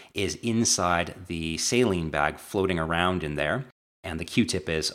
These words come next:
on the surface sticking out. And so far, we haven't really lost any fluid whatsoever. It's just a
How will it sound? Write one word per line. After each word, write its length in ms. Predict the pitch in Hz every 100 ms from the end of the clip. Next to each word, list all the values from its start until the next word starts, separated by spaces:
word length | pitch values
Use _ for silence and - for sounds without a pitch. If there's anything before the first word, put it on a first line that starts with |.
| -
on 120 | 85
the 80 | 76
surface 400 | - 78 78 -
sticking 400 | - - - 82
out. 180 | - - - -
And 140 | 95 90
so 220 | 214 247
far, 280 | - 85 82
we 120 | 87
haven't 260 | 110 104
really 260 | 80 90 85
lost 380 | 85 82 78 -
any 200 | 104 104
fluid 300 | 90 - 85
whatsoever. 580 | 80 82 - 87 78 -
It's 220 | - -
just 200 | 80 - 80
a 220 | 78